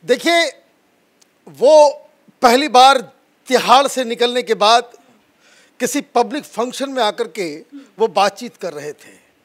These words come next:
सबसे बड़ा सवाल जो लोगों के जहन में ये घूम रहा होगा कि आखिर केजरीवाल ने इस्तीफा दिया तो क्यों दिया? उसने ये घोषणा की है कि वो इस्तीफा देंगे और साथ ही साथ ये भी कह दिया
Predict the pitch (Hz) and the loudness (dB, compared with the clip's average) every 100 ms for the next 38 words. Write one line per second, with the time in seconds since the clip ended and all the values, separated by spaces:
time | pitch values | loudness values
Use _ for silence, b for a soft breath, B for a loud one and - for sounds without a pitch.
0 | b b b - 269 - 359 330 311 - | b b b -4 -4 -2 0 4 4 2
1 | 262 269 320 277 247 240 269 294 269 175 | 2 4 2 0 -2 2 2 0 -8 -4
2 | 220 254 262 247 233 151 269 262 202 208 | -4 -4 -8 -6 -8 -6 -8 -2 0 0
3 | 170 143 143 190 _ b b b 277 277 | -2 -6 -12 -12 _ b b b 2 4
4 | 269 320 330 254 220 285 294 196 226 311 | 4 -2 -6 -4 -4 0 0 0 -2 -6
5 | - 233 202 247 185 196 247 240 339 311 | -8 -10 -8 -8 -6 -6 -6 -8 -10 -8
6 | 196 110 277 277 _ b b _ 233 330 | -8 -8 -14 -20 _ b b _ -14 -8
7 | 320 302 269 254 - 330 208 240 294 285 | -6 -6 0 -2 0 -8 -8 -6 -6 -6
8 | 311 311 - 330 269 277 202 170 170 170 | -10 -10 -10 -4 -2 0 -2 -6 -12 -14
9 | b b b _ 247 320 269 269 277 330 | b b b _ 0 0 0 -4 -4 -4
10 | 302 311 311 277 330 349 262 220 247 220 | -2 -4 -4 -8 -8 -2 -2 0 -2 -2